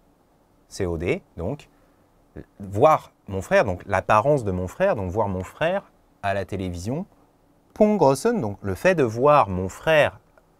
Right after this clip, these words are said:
à la télévision, 처음이었습니다. C'était la première fois.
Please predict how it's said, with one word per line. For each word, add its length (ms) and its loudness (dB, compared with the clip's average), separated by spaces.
à 100 4
la 120 6
télévision, 560 -8
처음이었습니다. 1300 2
C'était 300 0
la 160 6
première 460 -6
fois. 340 -14